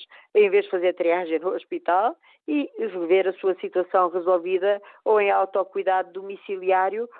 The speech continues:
ou em cuidados de saúde primários nos seus centros de saúde, com as suas equipas de médicos e de enfermeiros, que, como lhe digo, neste momento todas as A R S expandiram os seus horários ao fim de semana e durante a noite. E, portanto,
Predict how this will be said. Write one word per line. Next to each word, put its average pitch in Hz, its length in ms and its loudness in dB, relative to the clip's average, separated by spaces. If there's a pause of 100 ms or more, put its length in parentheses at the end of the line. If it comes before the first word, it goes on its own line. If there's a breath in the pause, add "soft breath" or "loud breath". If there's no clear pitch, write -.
(160 loud breath)
ou 220 240 6
em 208 140 -4
cuidados 175 460 -2
de - 80 -20
saúde 180 180 -8
primários 170 440 -4
nos 202 260 -10
seus 165 220 -4
centros 170 300 -6
de - 80 -20
saúde, 175 400 -6 (260 loud breath)
com 185 80 2
as 175 100 4
suas 175 260 2
equipas 170 600 0
de 151 100 -12
médicos 160 540 0
e 156 80 0
de 160 100 2
enfermeiros, 156 680 -2 (360 loud breath)
que, 220 180 4
como 196 260 4
lhe 202 140 2
digo, 196 420 -8 (240 loud breath)
neste 202 280 2
momento 185 680 0
todas 196 320 4
as 165 140 -2
A 175 100 4
R 165 240 2
S 180 180 -2 (140)
expandiram 180 640 0
os 175 120 -8
seus 156 220 -8
horários 160 540 -2 (340 soft breath)
ao 190 240 2
fim 175 180 -8
de 160 140 -16
semana 165 500 0
e 180 140 0
durante 160 380 0
a - 20 -8
noite. 139 340 -6
E, 156 40 -6
portanto, 185 440 -2